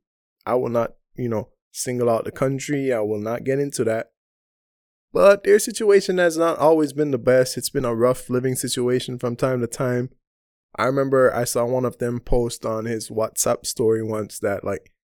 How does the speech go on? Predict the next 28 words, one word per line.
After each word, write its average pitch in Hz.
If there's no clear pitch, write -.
he 156
had 165
a 147
gallon 135
of 131
water 123
left 123
just 123
to 123
shower, 156
brush 127
his 95
teeth, 165
and 123
all 131
that. 120
I'm 120
like, -
"Huh? 403
A -
gallon 160
of 127
water 151
to 123
do 120
all 110
of 95
that?" -